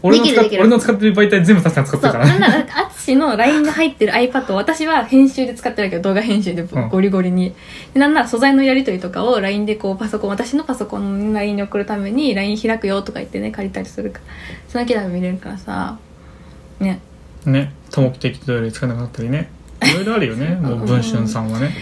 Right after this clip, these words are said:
Speaker 2: そうそうそう。人間の方が怖いよ。
Speaker 1: うん。
Speaker 2: あ、でも人間か、結局個人情報流出狙うのも人間だわ。
Speaker 1: そうだね。
Speaker 2: 間違っちゃった。そう、そういうことよ。だからなんか、コロナの話もそうだけどさ、そのなんか、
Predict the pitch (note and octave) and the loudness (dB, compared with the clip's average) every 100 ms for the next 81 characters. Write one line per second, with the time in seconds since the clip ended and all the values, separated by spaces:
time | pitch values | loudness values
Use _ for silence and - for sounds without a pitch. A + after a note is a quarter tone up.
0 | - - G#3 - A3 - - - - - | -10 -8 -8 -10 -16 -18 -20 -20 -20 -20
1 | - - - A3+ A#3+ C4 D#4 F4+ F#3+ - | -20 -20 -12 -4 0 2 2 -2 -4 -6
2 | B3 B3 C#4+ C3+ A2+ G#2+ - A3+ A3 B3 | -6 -6 -4 -2 -2 -4 -8 -2 2 2
3 | G#3+ B3+ C4 - A3+ F#3 - G#3+ A3+ D4 | 4 4 4 0 -2 -6 -6 0 0 4
4 | D#4+ C4+ G3+ - - - C#4 A#3+ A3+ A#3 | 6 6 2 -6 -18 -16 -8 -2 0 0
5 | G#3+ A3 - - - G3+ G#3+ G#3+ G3 F3+ | -8 -8 -20 -20 -12 -4 0 0 0 -4
6 | - - G3+ G3 G3 - - - - G#3+ | -8 -6 -2 -2 0 -2 -4 -10 -14 -12
7 | G#3 - - - - - - - - - | -10 -12 -14 -20 -20 -20 -20 -20 -20 -20
8 | - - - - - F#3+ - - - F#3+ | -20 -20 -20 -20 -8 -6 -6 -10 -12 -6
9 | F#3+ F#3+ A3+ C#4 G#3+ - - - - - | -6 -6 -6 -4 -4 -6 -20 -20 -20 -20
10 | - G3+ G3+ - - - - - - - | -10 -8 -6 -8 -12 -16 -20 -20 -20 -20
11 | - - - - F#4 G4 F#3+ G3+ G3 G3 | -20 -20 -20 -2 2 2 2 -2 -6 -6
12 | G3 G#3+ F#3 F#3 G#3+ G#3 - - - - | -4 -4 -4 -8 -10 -6 -6 -8 -16 -20
13 | - - G3+ F#3+ F#3 - | -18 -8 -4 -4 -4 -8